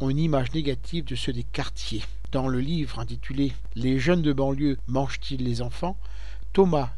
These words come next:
Guénolé dénonce avec force cette bayanophobie, la réalité s'avérant bien moins spectaculaire que les fantasmes ambiants. Entre la poignée qui s'en sort, la minorité délinquante, et les zéro virgule douze pour cent qui se laissent happer par le wahhabisme ou le salafisme,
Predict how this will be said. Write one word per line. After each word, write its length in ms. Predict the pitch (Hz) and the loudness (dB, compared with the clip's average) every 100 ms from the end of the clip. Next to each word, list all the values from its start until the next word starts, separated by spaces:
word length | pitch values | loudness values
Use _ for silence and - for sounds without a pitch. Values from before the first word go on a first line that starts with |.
| 131 | 0
Guénolé 480 | 139 139 135 160 196 | 0 2 2 2 2
dénonce 360 | 139 165 202 - | 2 2 2 2
avec 240 | 135 127 | 0 -2
force 440 | - - 214 - - | -2 0 0 -2 -2
cette 280 | - 131 - | -2 0 4
bayanophobie, 800 | 180 175 160 147 139 131 165 220 - | 4 4 2 0 -2 -2 -4 -4 -4
la 120 | 127 135 | -2 0
réalité 360 | 139 139 180 | 0 0 0
s'avérant 400 | 165 139 135 160 | 2 0 0 0
bien 280 | 135 123 131 | 0 0 0
moins 160 | 135 156 | 0 0
spectaculaire 920 | - - - 131 - 127 147 175 - | -2 -4 -2 -2 -2 -2 0 0 0
que 100 | 127 | -2
les 120 | 123 | -2
fantasmes 600 | - 120 - 143 135 135 | -2 -4 0 2 2 -2
ambiants. 360 | 127 123 123 123 - - - | -4 -2 -2 -4 -4 -4 0
Entre 220 | 147 - | 2 6
la 100 | 156 | 4
poignée 380 | - 196 190 208 | 6 2 2 0
qui 160 | - 156 | -2 -2
s'en 200 | 151 143 | -2 -2
sort, 580 | - 202 196 151 - - | 0 2 2 0 -4 -4
la 160 | 120 131 | -2 0
minorité 580 | 160 180 156 156 - 151 | 2 2 2 0 0 2
délinquante, 720 | 147 143 - 165 156 - - - | 2 0 -2 -2 -2 -4 -4 -2
et 80 | 156 | 0
les 160 | 151 143 | 2 2
zéro 260 | 160 170 | 2 2
virgule 300 | 151 147 139 | 0 0 -2
douze 240 | 127 - - - | -2 -4 -4 -4
pour 220 | - - | -4 -2
cent 220 | - 165 | -2 -2
qui 180 | - 135 | -2 -2
se 100 | 147 | 0
laissent 260 | 139 - - | 0 -2 -2
happer 360 | 156 - 160 147 | -4 -2 -2 2
par 200 | 143 139 | 4 6
le 80 | |
wahhabisme 640 | 143 156 165 147 156 131 120 - | 6 6 6 2 0 -2 -4 -4
ou 60 | |
le 80 | 117 | -2
salafisme, 720 | 123 - 139 123 147 165 196 | 0 0 0 -2 -2 -4 -4